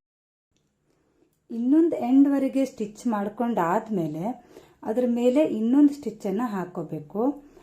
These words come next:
ಒಂದು ಇಂಚಿನಷ್ಟು ಆ ಕಡೆ ಈ ಕಡೆ ಸ್ವಲ್ಪ ಡಿಫ್ರೆನ್ಸ್ ಬರುತ್ತೆ, ಅದನ್ನ ಕಟ್ ಮಾಡಿ ತೆಗಿಬೇಕು. ಈ ಥರ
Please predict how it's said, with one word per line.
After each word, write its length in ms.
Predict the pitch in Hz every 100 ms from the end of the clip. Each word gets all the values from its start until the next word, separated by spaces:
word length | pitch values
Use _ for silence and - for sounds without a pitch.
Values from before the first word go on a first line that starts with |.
| _ _
ಒಂದು 340 | - 226 277 277
ಇಂಚಿನಷ್ಟು 760 | 226 294 294 359 330 - 339
ಆ 140 | 262
ಕಡೆ 360 | 233 277 262 247
ಈ 20 |
ಕಡೆ 580 | 233 247 285 320 - _ _
ಸ್ವಲ್ಪ 220 | 247 233
ಡಿಫ್ರೆನ್ಸ್ 520 | 233 220 220 254 247
ಬರುತ್ತೆ, 520 | 190 185 220 - 170 170 277 - - -
ಅದನ್ನ 300 | 214 247 262 311
ಕಟ್ 300 | - 226 -
ಮಾಡಿ 260 | 247 185 262 359 - -
ತೆಗಿಬೇಕು. 680 | 196 180 165 147 - - _ _ _ _ _ _ _ _ _ _ _ _ _ _ _ _ _ _ _ _ 254
ಈ 60 |
ಥರ 200 | 247 285